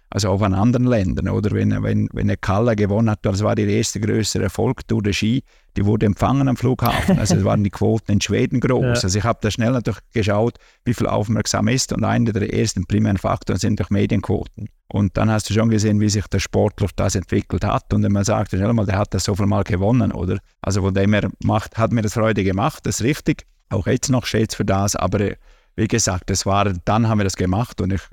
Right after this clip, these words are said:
Speaker 1: ich auch da, ich schaue nicht immer wieder zurück zur Tour de Ski. Ich verfolge es, das ist richtig. Aber, äh, für mich, das war das Kapitel dann
Speaker 2: Mhm.
Speaker 1: wieder, wie, wie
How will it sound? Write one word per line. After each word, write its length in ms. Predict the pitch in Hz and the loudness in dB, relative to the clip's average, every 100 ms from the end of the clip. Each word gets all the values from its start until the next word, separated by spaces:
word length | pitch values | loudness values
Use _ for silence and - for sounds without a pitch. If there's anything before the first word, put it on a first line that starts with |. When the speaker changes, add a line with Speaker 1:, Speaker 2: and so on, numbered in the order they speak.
| _ _ - | _ _ -6
Speaker 1:
ich 100 | 98 | 0
auch 200 | 113 - | 0 2
da, 260 | 113 120 104 | 0 0 0
ich 80 | |
schaue 220 | - 107 117 | 0 0 2
nicht 180 | 110 | 2
immer 220 | 110 107 107 | 0 0 0
wieder 160 | 104 | -4
zurück 300 | - 104 104 | -2 -2 -2
zur 120 | - 95 | -4 -4
Tour 200 | 110 101 | -2 0
de 100 | 104 | 0
Ski. 260 | - 113 | 0 0
Ich 120 | - | -2
verfolge 440 | - - 131 180 - | -4 -2 0 0 0
es, 180 | - - | -4 -4
das 140 | 98 | -2
ist 60 | 110 | 0
richtig. 380 | 127 - 117 - _ _ _ | -2 -2 -4 -6 _ _ _
Aber, 280 | - - 98 | -8 -2 -2
äh, 220 | 104 104 107 _ | -2 -4 -8 _
für 80 | - | -2
mich, 200 | 98 104 - | 0 0 -2
das 180 | - 95 | -4 0
war 100 | 98 | 0
das 160 | 101 - | 0 -2
Kapitel 480 | 101 - 98 92 | -2 0 0 0
dann 200 | 87 87 | 0 2
Speaker 2:
Mhm. 60 | 95 | 2
Speaker 1:
wieder, 280 | 101 95 95 | 2 2 0
wie, 260 | 98 101 | -2 -2
wie 240 | 98 101 | 0 0